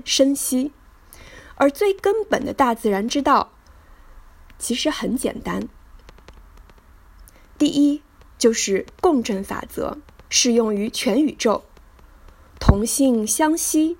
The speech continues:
异性相斥。性相似的生命体就会像吸铁石一样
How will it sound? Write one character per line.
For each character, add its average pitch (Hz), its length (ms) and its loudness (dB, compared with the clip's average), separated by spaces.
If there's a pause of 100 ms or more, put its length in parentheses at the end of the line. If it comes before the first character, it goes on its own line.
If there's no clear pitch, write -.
(180)
异 208 160 0
性 208 240 -2
相 269 260 -2
斥。 - 320 -4 (960)
性 - 400 0 (380)
相 269 260 0
似 285 320 -4
的 - 240 -8 (120)
生 - 220 -4
命 220 240 -2
体 - 400 -12
就 254 140 2
会 262 100 2
像 262 240 0
吸 381 220 0
铁 381 180 -4
石 - 260 -2
一 220 240 -2
样 190 260 -2